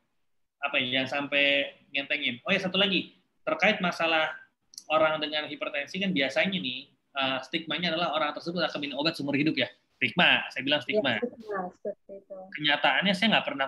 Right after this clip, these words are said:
Speaker 1: ngomong, saya paling nggak suka juga. Saya pribadi sebagai dokter nggak pernah ngomong, "Bapak minum obat seumur hidup," nggak. "Bapak minum obat sampai kapan?" "Minum aja dulu. Sampai kapan?" "Ntar sampai saya stopin."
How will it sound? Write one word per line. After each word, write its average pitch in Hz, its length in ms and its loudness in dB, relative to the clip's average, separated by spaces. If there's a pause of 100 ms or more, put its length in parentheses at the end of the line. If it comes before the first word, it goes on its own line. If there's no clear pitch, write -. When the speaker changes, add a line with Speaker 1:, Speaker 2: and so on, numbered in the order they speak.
Speaker 1:
ngomong, 160 240 -2
saya 185 160 -2
paling 160 160 0
nggak 131 160 -4
suka 139 320 -2
juga. 156 400 0
Saya 139 240 2
pribadi 147 320 0
sebagai 143 240 -4
dokter 151 320 2
nggak 135 160 0
pernah 139 400 -2
ngomong, 156 560 -2
"Bapak 139 320 0
minum 147 240 -8
obat 147 240 0
seumur 143 240 -6
hidup," 156 240 0
nggak. 147 420 2 (600)
"Bapak 202 320 4
minum 190 160 2
obat 202 200 4
sampai 180 200 2
kapan?" 190 320 4
"Minum 143 200 -2
aja 156 160 -2
dulu. 147 220 -2
Sampai 147 220 -2
kapan?" 175 320 -2
"Ntar 160 160 2
sampai 139 200 -4
saya 139 160 -6
stopin." - 300 -10